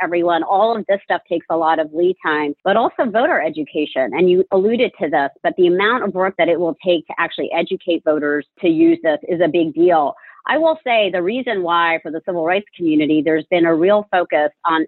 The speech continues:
ensuring, though, that we also preserve and make safer in-person voting by the kinds of things that Mike and I were talking about before, which is expanded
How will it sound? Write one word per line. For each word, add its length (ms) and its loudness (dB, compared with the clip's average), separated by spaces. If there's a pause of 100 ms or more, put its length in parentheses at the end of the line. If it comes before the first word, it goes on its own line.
ensuring, 720 0
though, 220 0
that 160 -2
we 240 0
also 440 0
preserve 600 -2 (160)
and 160 2
make 220 2 (100)
safer 420 0
in-person 640 -2
voting 300 2
by 140 0
the 80 -2
kinds 340 0
of 160 0
things 380 -2
that 300 0 (180)
Mike 180 -2
and 100 -2
I 80 0
were 120 -2
talking 320 -4
about 260 -2
before, 520 0
which 260 -4
is 240 2 (100)
expanded 800 0